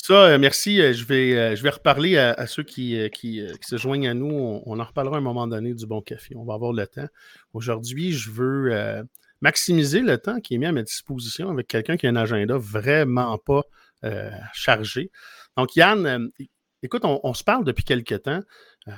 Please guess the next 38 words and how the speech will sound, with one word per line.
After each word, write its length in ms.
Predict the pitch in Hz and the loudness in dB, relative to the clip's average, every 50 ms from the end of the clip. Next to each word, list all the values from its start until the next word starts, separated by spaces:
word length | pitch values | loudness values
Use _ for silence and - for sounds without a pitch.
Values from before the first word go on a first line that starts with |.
| 113 _ _ - | -20 _ _ -10
au, 260 | 123 127 131 131 - - | -8 -8 -8 -8 -8 -6
au 200 | 120 117 117 113 | -4 -4 -4 -6
sujet 280 | - - - 113 147 165 | -8 -8 -6 -4 -4 -2
de 80 | 165 | -2
la 200 | 131 113 110 - - | -2 -2 -2 -4 -6
loi 260 | 131 113 117 135 143 | -6 -2 2 2 2
soixante-quatre 680 | 143 - - 127 - - 117 107 98 - - 131 143 _ _ _ _ _ _ _ - | 2 2 -2 -4 -2 -2 -6 -6 -6 -8 -10 -12 -12 _ _ _ _ _ _ _ -16
et, 300 | - 120 113 117 - - | -12 -12 -12 -12 -10 -10
et 40 | 127 | -10
de 120 | 131 131 120 | -6 -6 -8
ce 140 | - - | -8 -8
qui 100 | - - | -10 -8
se 160 | - - - - | -6 -6 -4 2
passe 320 | - 156 165 175 - - | 4 6 6 4 4 0
au 80 | 135 120 | 0 0
Québec 420 | - - 117 110 117 135 160 - | 0 -2 -4 -2 -4 -8 -8 -10
spécifiquement 800 | - - - - 135 127 - - - - - 113 - - 123 135 | -12 -12 -10 -8 -8 -8 -8 -10 -10 -12 -14 -12 -8 -6 -4 -2
et 100 | 151 147 | -2 -4
de 80 | 123 113 | -4 -6
ce 100 | - - | -8 -8
qui 100 | - 123 | -8 -6
va 140 | 127 220 | -6 -6
se 120 | 220 - - | -8 -6 -2
passer. 500 | - 147 127 117 107 - - - 220 220 - - - - - _ _ | 2 4 4 4 2 0 -4 -8 -8 -10 -12 -20 -20 -20 -20 _ _
Puis 220 | - - 156 165 | -12 -6 -2 0
un 120 | 170 135 120 | 0 0 0
peu, 140 | - - 262 | -2 -2 -2
le, 380 | 254 208 135 117 104 107 104 _ _ _ - _ _ _ | 0 0 0 0 -2 -6 -10 _ _ _ -20 _ _ _
je 60 | - | -14
dirais, 200 | 117 113 123 156 | -10 -6 -4 -4
le, 140 | 185 175 135 | -2 -4 -4
le, 180 | 127 120 110 107 | -4 -4 -6 -4
le 160 | 101 107 107 | -4 -4 -4
début 220 | 113 117 117 143 | -2 -2 -4 -4
de 60 | 104 | -2
cette 160 | - - - - | -2 -2 -2 0
conversion-là, 520 | 131 127 123 117 - - 123 113 123 185 | -2 0 0 0 -2 -2 -2 0 0 0
c'est 360 | 208 - - 139 160 160 127 | -2 -2 -4 -4 -4 -4 -6